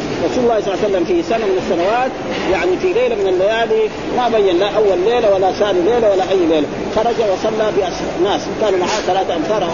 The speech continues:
عشر أمتار. آه، آه، هؤلاء غدا قالوا للناس: "إن رسول الله صلى في المسجد البارح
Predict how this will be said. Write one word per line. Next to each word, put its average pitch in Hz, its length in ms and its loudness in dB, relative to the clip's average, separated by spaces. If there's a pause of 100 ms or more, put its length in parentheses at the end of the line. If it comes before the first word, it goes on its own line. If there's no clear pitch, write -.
عشر 190 180 0
أمتار. 214 360 0 (460)
آه، - 20 2
آه، 208 380 0 (520)
هؤلاء 233 480 2 (320)
غدا 262 180 0 (240)
قالوا 226 180 2
للناس: 208 360 0 (100)
"إن 220 100 0
رسول 208 340 0
الله 214 160 2 (140)
صلى 202 260 0
في 196 60 0
المسجد 180 340 -2 (720)
البارح 180 360 2